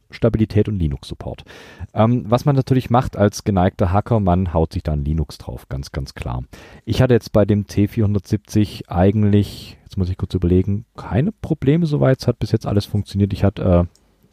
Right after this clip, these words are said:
äh, auf dem Vorgänger auch ein T vierhundertsiebzig Debian laufen, völlig problemlos. Das Einzige, was da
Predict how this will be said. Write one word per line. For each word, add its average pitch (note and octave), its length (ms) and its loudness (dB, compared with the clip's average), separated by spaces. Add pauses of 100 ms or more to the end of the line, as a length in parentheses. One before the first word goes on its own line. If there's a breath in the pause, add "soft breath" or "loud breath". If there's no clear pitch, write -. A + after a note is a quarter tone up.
(380)
äh, - 20 -20
auf - 140 -4
dem F2 140 -2
Vorgänger E2 440 2 (480 loud breath)
auch - 180 0
ein F2 60 -6
T E2+ 140 0
vierhundertsiebzig E2 720 -4 (180)
Debian F#2+ 340 4
laufen, E2+ 280 0
völlig E2+ 240 -2
problemlos. D#2+ 460 0
Das - 140 -8
Einzige, D#2+ 520 -2 (560 soft breath)
was D#2+ 200 -2
da D2+ 200 0